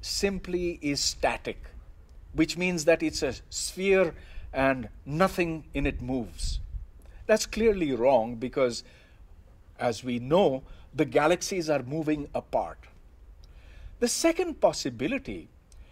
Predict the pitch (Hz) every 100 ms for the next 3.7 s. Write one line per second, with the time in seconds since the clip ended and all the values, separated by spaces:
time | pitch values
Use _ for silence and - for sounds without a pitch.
0 | - - 208 170 226 226 - 139 151 127
1 | 214 233 220 220 - 170 175 170 135 -
2 | - 123 131 175 185 165 - - 101 113
3 | 117 147 196 254 - -